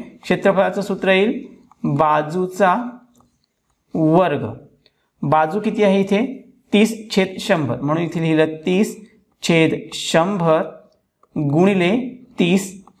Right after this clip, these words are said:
छेद शंभर. आता दोन वेळा गुणाकार काय केला, इथे वर्ग आहे म्हणून तसा गुणाकार केला.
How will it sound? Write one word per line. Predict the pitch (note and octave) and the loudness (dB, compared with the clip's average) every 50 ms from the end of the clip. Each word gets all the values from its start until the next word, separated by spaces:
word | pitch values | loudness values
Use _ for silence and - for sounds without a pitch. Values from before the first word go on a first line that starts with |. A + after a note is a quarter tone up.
| _ | _
छेद | - - F3 E3 E3 E3 - - - - - | -2 0 2 2 2 0 -2 -10 -14 -18 -14
शंभर. | - - - - F3 D#3+ D3 B2+ B2 A#2+ A#2+ - - - - _ _ - | -12 -8 0 0 2 2 2 2 0 -2 -4 -8 -14 -18 -20 _ _ -2
आता | E3 E3+ E3+ | 2 2 2
दोन | D#3 E3+ F#3 G3 G#3 | 2 2 2 2 4
वेळा | G#3 G#3 G#3 G#3 | 4 4 4 4
गुणाकार | G3+ G3+ G3 G3 G3+ G3+ G3 | 2 0 0 2 2 0 2
काय | F#3+ G#3 G3+ | 0 -2 -2
केला, | G3+ G3+ G3 G#3+ A#3+ - - | 0 0 0 0 -2 -4 -8
इथे | F#3 - G3+ | -4 0 0
वर्ग | G3 F#3 E3+ E3 E3+ E3 | 2 4 4 2 2 2
आहे | F#3 F3 E3+ F#3+ | 0 2 2 0
म्हणून | G3+ F3+ E3+ D#3+ E3+ G#3+ G#3 G#3+ - - F#3+ | 0 0 0 0 0 -2 -2 -4 -6 -6 -6
तसा | D#3 - - F#3 | -2 0 0 0
गुणाकार | G3 F3+ E3 D#3 C3+ C3 C3 D3+ D#3+ | 0 0 0 0 0 2 2 0 -2
केला. | F#3+ - E3 C#3 A#2 | 0 -2 -2 -2 -2